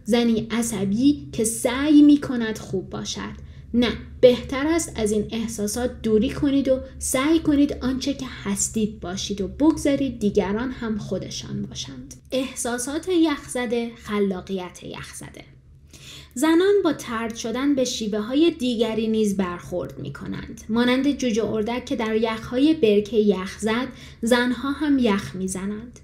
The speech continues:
یخ زدن بدترین کاری است که کسی می‌تواند انجام دهد. یخ زدن بوسه مرگ بر روی خلاقیت، رابطه و زندگی است.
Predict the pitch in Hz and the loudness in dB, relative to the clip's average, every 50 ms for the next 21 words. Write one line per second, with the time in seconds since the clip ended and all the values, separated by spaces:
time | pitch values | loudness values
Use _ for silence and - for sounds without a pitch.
0 | - - - - - - - 208 214 220 214 - - 220 214 202 233 254 262 240 | -20 -20 -20 -20 -18 -6 0 0 0 2 0 -2 -2 -2 0 0 0 0 -2 -2
1 | - - 208 208 208 - - - 208 214 208 202 208 208 214 214 202 190 185 190 | -2 -2 -2 -2 -2 -4 -6 -2 0 2 2 2 2 2 0 0 0 0 -2 -4
2 | - - 185 185 - 185 185 196 - 196 190 190 190 - 196 190 185 185 185 185 | -6 -8 -8 -8 -8 -8 -8 -8 -6 -6 -6 -6 -6 -6 -8 -8 -8 -10 -10 -10
3 | 185 - - 202 190 190 190 185 185 185 196 202 202 196 - - - - - - | -10 -8 -6 -4 -4 -4 -4 -6 -8 -8 -8 -8 -8 -10 -12 -14 -16 -16 -18 -20
4 | - - - - - - - 226 220 214 214 - - - 208 214 220 240 254 262 | -20 -20 -20 -20 -12 -4 0 0 0 0 0 -2 -2 0 0 0 2 0 0 -2
5 | 233 208 208 226 226 214 226 240 240 233 214 208 208 208 214 220 247 262 269 262 | 0 0 0 0 0 -2 -2 -2 -2 0 2 4 4 4 2 2 0 -2 -2 -2
6 | 254 247 - - 208 202 208 202 208 214 214 208 202 202 - - 208 208 208 202 | -4 -4 -2 -2 0 0 2 2 2 2 4 2 2 0 -2 0 2 4 4 4
7 | 190 190 190 208 208 220 247 269 269 - - - - - - - - 202 220 220 | 2 0 0 -2 -2 0 -2 -4 -6 -10 -16 -20 -20 -20 -20 -6 -2 0 2 2
8 | 208 208 202 202 208 208 - 277 285 294 277 - 208 190 180 160 135 - - - | 2 2 2 0 0 -2 0 0 2 2 2 2 2 0 0 -2 -6 -8 -8 -8
9 | - - - - - - | -10 -10 -10 -12 -14 -16